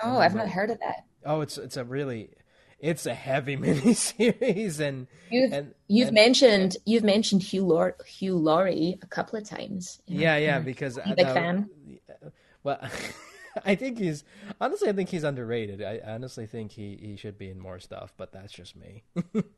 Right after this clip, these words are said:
Speaker 1: Oh, he's absolutely, oh, I see. Olivia Colman. Olivia Colman is in, is in that as well.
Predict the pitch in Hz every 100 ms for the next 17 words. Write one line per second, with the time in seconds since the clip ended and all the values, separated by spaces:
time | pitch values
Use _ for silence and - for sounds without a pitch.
0 | 220 233 220 208 - - 202 190 190 180
1 | 175 - 262 233 208 208 220 - 196 208
2 | 214 208 185 190 202 175 175 - 190 196
3 | 180 - 170 180 185 180 185 165 - 175
4 | 165 165 - 170 160 165 156 156